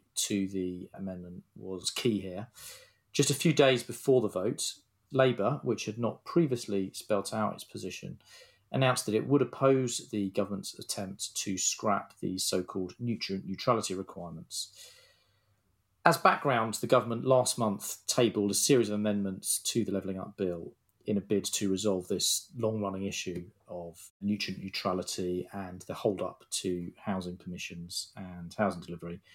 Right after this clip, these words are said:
If agreed, it would have seen local planning authorities told to assume that developments would not adversely affect areas affected by the advice and to ignore evidence to the contrary.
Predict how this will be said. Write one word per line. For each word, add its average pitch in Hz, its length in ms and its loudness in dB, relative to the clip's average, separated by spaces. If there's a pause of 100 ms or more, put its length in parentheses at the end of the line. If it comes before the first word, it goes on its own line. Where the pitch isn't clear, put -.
(720)
If 165 140 6
agreed, 139 580 6
it 113 80 4
would 120 100 6
have 120 80 2
seen 135 300 6
local 107 420 4 (120)
planning 107 260 2
authorities 98 540 0
told 120 300 4
to 90 80 -4
assume 95 360 -4
that 95 220 -8
developments 101 680 0
would 113 200 -4
not 120 280 0 (140)
adversely 110 540 2
affect - 560 -2 (100)
areas 92 760 -2
affected - 400 -2
by 87 160 -2
the 87 100 -2
advice 87 640 -8
and 98 340 0 (100)
to 107 140 0
ignore 110 500 2
evidence 90 380 -8
to - 80 -12
the 90 60 -14
contrary. - 560 -4